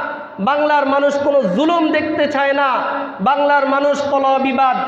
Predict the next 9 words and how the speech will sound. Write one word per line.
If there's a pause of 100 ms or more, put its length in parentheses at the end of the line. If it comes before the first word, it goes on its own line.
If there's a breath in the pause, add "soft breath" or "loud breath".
(300)
খুন
খারাপি,
মারামারি,
কাটাকাটি,
অন্যায়
অনৈক্য
দেখতে
চায়
না।